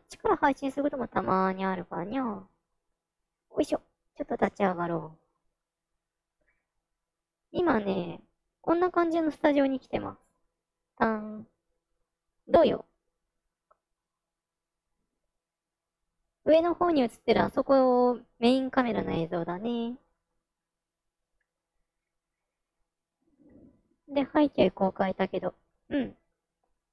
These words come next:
まあ、こんな感じで映ってますよ。ね。よ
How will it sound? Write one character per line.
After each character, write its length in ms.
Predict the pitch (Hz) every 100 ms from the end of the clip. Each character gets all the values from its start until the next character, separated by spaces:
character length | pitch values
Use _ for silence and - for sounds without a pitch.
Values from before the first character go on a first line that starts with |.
| _
ま 100 | -
あ、 40 | 381
こ 140 | -
ん 60 | 247
な 100 | 262
感 200 | 254 240
じ 80 | 226
で 80 | 226
映 60 |
っ 20 | 220 220
て 160 | - -
ま 140 | - -
す 80 |
よ。 720 | - 269 269 269 262 262 262 262 _ _ _ _ _ _ _ _ _ _
ね。 180 | 277
よ 80 | 302